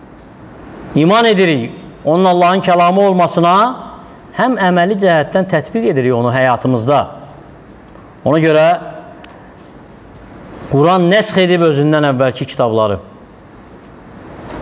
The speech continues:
Heç kim iddia edə bilməz ki, Qurandan əvvəlki kitablara əməl olunur. Çünki ümmət icma edib ki, Quran nəsx edib bütün kitabları. İman edirik bütün kitabların Allahdan olmağına və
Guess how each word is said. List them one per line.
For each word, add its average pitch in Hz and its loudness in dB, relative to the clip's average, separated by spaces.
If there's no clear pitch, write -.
Heç 165 -2
kim 113 0
iddia 135 2
edə 160 0
bilməz 160 0
ki, 175 0
Qurandan 156 2
əvvəlki 147 0
kitablara 147 0
əməl 120 -2
olunur. 90 -6
Çünki 143 -4
ümmət 175 2
icma 175 0
edib 156 -2
ki, 180 0
Quran 170 2
nəsx 180 0
edib 151 -2
bütün 165 -2
kitabları. 113 -2
İman 190 2
edirik 185 2
bütün 196 -2
kitabların 160 0
Allahdan 156 0
olmağına 156 2
və 135 0